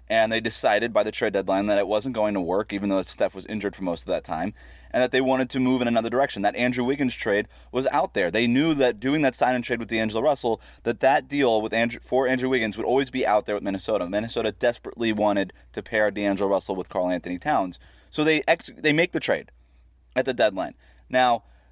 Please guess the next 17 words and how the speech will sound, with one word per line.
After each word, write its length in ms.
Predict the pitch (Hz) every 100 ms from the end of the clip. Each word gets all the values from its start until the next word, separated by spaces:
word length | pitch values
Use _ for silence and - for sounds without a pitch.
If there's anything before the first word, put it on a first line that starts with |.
| _
that 180 | - 135
it, 140 | 131 -
you 140 | 135 135
could 240 | 165 170
view 160 | 147 160
that 180 | 139 127
as 160 | 123
an 80 | 120
asset 420 | 107 117 - 131
for 120 | -
asset 400 | 98 104 - 107
swap, 400 | - 160 151 104
and 320 | - 110 107 -
but, 180 | 120 - -
but 300 | 117 104 110
with 140 | 117
Wiggins, 580 | 110 156 175 135 123 120